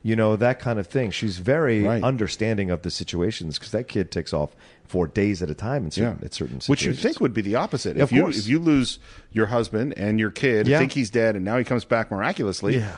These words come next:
Speaker 2: that you would never let him leave the house.
Speaker 1: <laughs> Yes,
Speaker 2: And she doesn't do
Speaker 1: absolutely.
Speaker 2: that. And, and by the way, um, I, you know, we talked about Terry Garr and Young Frankenstein.
Speaker 1: Yeah.
Speaker 2: I really like Terry Garr. This is such a un-Terry Garr performance.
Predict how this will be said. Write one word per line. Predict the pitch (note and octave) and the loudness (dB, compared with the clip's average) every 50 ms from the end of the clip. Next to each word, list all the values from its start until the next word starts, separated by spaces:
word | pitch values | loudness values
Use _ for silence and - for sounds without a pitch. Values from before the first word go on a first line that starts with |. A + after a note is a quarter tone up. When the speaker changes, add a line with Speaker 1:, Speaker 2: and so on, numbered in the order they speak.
| - | -4
Speaker 2:
that | - B3 | -2 0
you | C4 G#3 | 0 0
would | G3 G#2 | 0 0
never | F2 F#2 G2+ G2+ A2 | 0 0 0 0 2
let | G#2+ A2+ A#2+ | 2 2 2
him | B2+ C3 | 2 2
leave | C3 C3+ B2+ | 2 2 0
the | B2 A2+ | 0 -2
house. | A#2+ E3+ A#3 - - E3+ B2 - - | -2 -2 0 0 0 0 -2 -2 -4
Speaker 1:
<laughs> | |
Yes, | G#4+ F#4+ A4+ A#4 A#4+ - - C5 | -6 -6 -6 -6 -8 -10 -6 -2
Speaker 2:
And | B4+ - - | 0 0 0
she | - - - F#3 | 0 0 0 0
doesn't | G#3 G3 F3+ F#3 - | 0 0 0 -2 -2
do | - G3 | -2 0
Speaker 1:
absolutely. | G3 E3+ B2 G2+ - | 2 2 2 2 0
Speaker 2:
that. | - | 0
And, | E3+ F#3+ - - | -2 -2 0 -2
and | F#3 G#3+ | -4 -2
by | G3 C#4 C#4 C#4+ | 0 0 0 2
the | D#4+ A#3+ | 2 2
way, | A#3 A3+ G3+ D3+ - - - - - - - - | 2 2 2 0 -2 -6 -14 -20 -20 -20 -14 -4
um, | - C3 C3 C3 - | 0 0 0 0 0
I, | - D3+ | 0 0
you | D#3+ D#3 E3+ | 2 2 2
know, | D#3 B2+ | 2 2
we | B2+ B2 | 2 2
talked | D3+ C#3+ B2 | 0 0 2
about | C#3+ C#3 B2 | 2 0 2
Terry | - C#3+ C3+ C3+ | 2 0 0 2
Garr | B2 C3 B2+ C3 | 2 2 2 2
and | B2+ B2 | 2 2
Young | B2 A#2+ | 0 0
Frankenstein. | - - B2 B2 - - - G#2 - B2 B2 B2 A#2+ - | -2 -2 -2 -2 -2 0 2 2 4 4 2 0 -2 -6
Speaker 1:
Yeah. | - - - - - | -10 -18 -20 -12 -6
Speaker 2:
I | - | -4
really | A#2 A2 C#3+ C3+ A2+ | 0 2 2 2 2
like | F#2 G2+ B2+ - | 2 0 -2 -2
Terry | - D3+ C#3+ C#3+ | -2 -4 -2 -2
Garr. | C#3+ D#3+ E3 F3 D3 | -2 -2 -2 -2 -4
This | B2+ C#3+ F#3+ B3 - - | -6 -6 -4 -4 -4 -4
is | D#3+ B2+ | -4 -4
such | - - - - D#3 F3 - - | -4 -4 -2 -2 -2 -2 -2 -2
a | D#3+ - - G#2+ | -2 -2 0 0
un-Terry | A#2+ A#2+ A#2+ - - A#2 A2+ A2 G#2+ | 0 0 0 0 0 0 0 0 0
Garr | F#2+ G2+ F#2+ F#2+ F#2+ F#2 | 0 0 0 0 0 -2
performance. | F2+ - G#2+ F#2 - - G2 F2+ F2 E2 D#2+ F#2 - - - | -4 -8 -10 -8 -6 -4 -4 -4 -4 -4 -6 -8 -10 -12 -14